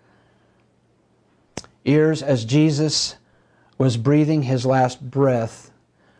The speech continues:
were filled with these kinds of scriptures. Ezekiel twenty-eight, verse eleven. Now, this is called the lament over the king of Tyre.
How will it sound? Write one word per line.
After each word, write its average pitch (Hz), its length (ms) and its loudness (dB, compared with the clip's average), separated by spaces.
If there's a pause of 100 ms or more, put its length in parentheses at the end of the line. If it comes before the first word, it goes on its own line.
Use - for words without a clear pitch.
(120)
were 127 120 0
filled 110 800 0 (1040)
with 131 180 -2
these 147 240 2
kinds 147 320 0
of 131 80 -2
scriptures. - 840 -6 (2250)
Ezekiel 175 640 2
twenty-eight, 131 760 0 (560)
verse 143 320 0
eleven. 113 480 0
Now, 123 340 0 (140)
this 180 300 0
is 196 100 -4
called 127 500 2 (340)
the 131 80 2
lament 151 480 2
over 147 280 0
the 131 120 0
king 151 400 0
of 139 120 -8
Tyre. 127 720 -2